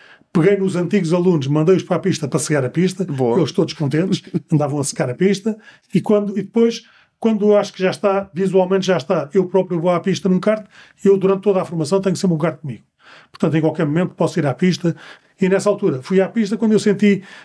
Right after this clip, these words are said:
Speaker 1: rolando eu próprio, que havia segurança para eles, deixei-os andar.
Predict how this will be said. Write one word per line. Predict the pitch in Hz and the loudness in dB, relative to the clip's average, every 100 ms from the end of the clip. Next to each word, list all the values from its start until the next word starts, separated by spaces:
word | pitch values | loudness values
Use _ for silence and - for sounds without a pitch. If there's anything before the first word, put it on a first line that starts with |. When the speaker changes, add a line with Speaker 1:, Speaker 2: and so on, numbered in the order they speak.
| _ | _
Speaker 1:
rolando | - 175 190 208 170 | -2 2 2 2 2
eu | 196 | 0
próprio, | 190 180 127 127 120 _ _ _ _ _ | 2 0 -2 -6 -18 _ _ _ _ _
que | - 185 | -2 0
havia | 190 | 2
segurança | 190 - 190 190 | 0 2 0 0
para | 202 202 | 0 2
eles, | 208 208 - _ _ - | 2 -2 -10 _ _ -2
deixei-os | 196 208 185 | 0 2 2
andar. | 208 170 - | 0 0 -4